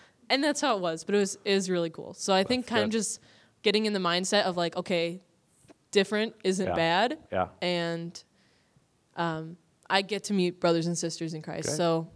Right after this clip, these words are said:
Speaker 1: just having
Speaker 2: Good.
Speaker 1: those two things in mind before I went, I think that was what prepared me the
Speaker 2: That's
Speaker 1: most.
Speaker 2: good. That's good.
Speaker 1: Yeah.
Speaker 2: So, Cole, you told me when you got to Guatemala, after all your preparation, you got there and you were a little bit terrified.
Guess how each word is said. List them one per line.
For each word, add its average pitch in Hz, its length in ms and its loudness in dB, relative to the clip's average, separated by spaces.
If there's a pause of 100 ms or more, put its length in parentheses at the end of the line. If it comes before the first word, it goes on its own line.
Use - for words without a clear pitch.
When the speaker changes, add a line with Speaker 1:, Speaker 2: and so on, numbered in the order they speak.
Speaker 1:
just 190 180 -4
having 185 260 -2
Speaker 2:
Good. 185 80 -4
Speaker 1:
those 175 120 -8
two 202 200 -4
things 185 460 -4 (380)
in 196 160 0
mind 180 420 2
before 180 340 0
I 175 80 2
went, 175 260 0
I 185 60 -2
think 185 200 -2
that 175 140 0
was 175 320 -6
what 180 240 0
prepared 165 600 -4
me 170 180 -6
the 160 180 -12
Speaker 2:
That's 151 140 -10
Speaker 1:
most. 156 60 -10
Speaker 2:
good. 139 260 -4 (440)
That's - 220 -10
good. 123 180 -6 (200)
Speaker 1:
Yeah. 156 60 -14 (160)
Speaker 2:
So, 156 200 4
Cole, 196 320 8
you 190 160 2
told 175 320 2
me 139 100 2
when 127 180 -2
you 147 220 -2
got 139 360 4
to - 100 -12
Guatemala, 98 840 2 (360)
after 104 280 2
all 127 220 8
your 160 160 6
preparation, 110 640 2
you 104 60 -2
got 104 260 2
there 101 140 0
and 98 100 -4
you 95 80 -2
were 92 60 2
a 92 40 2
little 90 200 2
bit 92 180 -8
terrified. - 560 -8